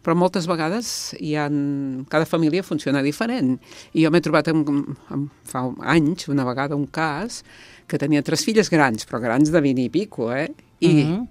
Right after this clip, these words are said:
Speaker 1: i el matrimoni tenia sempre tot el, la porta oberta. Quan arribaven a les noies aquestes a la discoteca a les tres de la matinada, doncs, a vegades entraven a l'habitació,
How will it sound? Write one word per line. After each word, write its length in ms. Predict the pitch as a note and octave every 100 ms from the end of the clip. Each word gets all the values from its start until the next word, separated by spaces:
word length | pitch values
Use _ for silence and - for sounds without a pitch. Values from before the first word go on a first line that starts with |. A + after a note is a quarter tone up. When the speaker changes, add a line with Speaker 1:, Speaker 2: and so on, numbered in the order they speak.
| -
Speaker 1:
i 420 | G3 G#3+ B3+ D#4 - - - D3+ F3 - -
el 100 | E3
matrimoni 680 | F3 G#3+ G#3 D#3+ E3 C4 D4+ - - _
tenia 280 | F#3 F#3+ F#3
sempre 380 | - C4 A3 A3+
tot 200 | A3 A3
el, 380 | G3 F#3+ F3+ E3+ E3
la 100 | D#3+
porta 260 | E3+ - D3+
oberta. 440 | A2+ A#2 A2+ A#2+ -
Quan 180 | C#3+ C3
arribaven 460 | C3+ C3+ C#3 D3+ D#3
a 100 | D3+
les 140 | D3
noies 280 | D#3+ D#3 D3
aquestes 460 | D#3+ D3+ D3 D3 C#3
a 60 |
la 100 | C#3 C#3
discoteca 540 | C3 D#3+ D#3 D#3 A#2
a 40 |
les 160 | A#2+ -
tres 220 | D3+ D3+
de 60 | D3+
la 100 | D3+
matinada, 540 | D#3+ F#3+ F#3+ D3+ F#3+
doncs, 300 | E3 C#3+ B2
a 180 | C#3 B2+
vegades 320 | B2+ C#3 D#3
entraven 420 | D3+ C#3 D3 E3 D#3
a 60 |
l'habitació, 600 | D3+ C3 C3 B2+ - A2